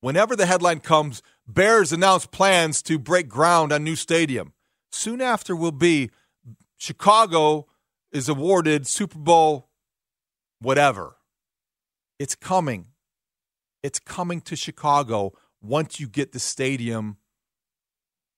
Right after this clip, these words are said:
project locked up. That's, I think,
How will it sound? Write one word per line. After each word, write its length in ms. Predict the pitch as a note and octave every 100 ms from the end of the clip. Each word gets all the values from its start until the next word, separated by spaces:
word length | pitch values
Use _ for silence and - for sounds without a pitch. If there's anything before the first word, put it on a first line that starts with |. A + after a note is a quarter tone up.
| _ _ _ _
project 440 | - B2 A#2 B2+ -
locked 340 | B2 A#2 -
up. 260 | C3 G#2+ _ _ _ _ _ _ _ _ _ _ _ _ _ _
That's, 340 | D3+ D#3 - - _ _ _ _
I 80 | C3
think, 600 | - - D3 C3+ _